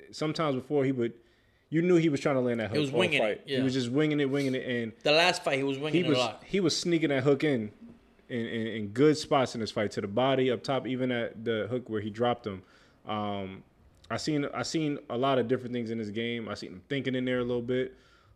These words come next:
Speaker 1: Um, he made a couple adjustments, but, um, I, it, it's not too much I could see from a opponent like Fortuna, and no disrespect to Fortuna, but, um, I don't think he posed much of a challenge to Ryan.
Speaker 2: Well, they also said that he didn't train hard.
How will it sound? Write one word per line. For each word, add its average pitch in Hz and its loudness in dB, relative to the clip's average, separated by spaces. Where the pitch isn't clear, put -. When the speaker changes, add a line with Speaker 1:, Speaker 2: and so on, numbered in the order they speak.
Speaker 1:
Um, 107 -4
he 123 -8
made 131 0
a - -2
couple 123 -4
adjustments, 120 -4
but, 113 -2
um, 104 -8
I, 127 2
it, 156 0
it's 147 -4
not 165 0
too 170 -2
much 156 -2
I 135 2
could 123 -4
see 131 -4
from 120 -6
a 110 -4
opponent 120 -6
like 104 -4
Fortuna, 107 -6
and 101 -8
no 117 -2
disrespect 113 -4
to 101 -14
Fortuna, 101 -8
but, 95 -6
um, 101 -6
I 113 -4
don't 120 -4
think 123 -4
he 113 -6
posed 107 -4
much 117 -2
of 107 -6
a 104 -4
challenge 110 -6
to 107 -6
Ryan. 101 -4
Speaker 2:
Well, 135 -4
they 190 6
also 214 4
said 185 -2
that 165 6
he 156 -2
didn't 160 -6
train 165 -4
hard. 117 -4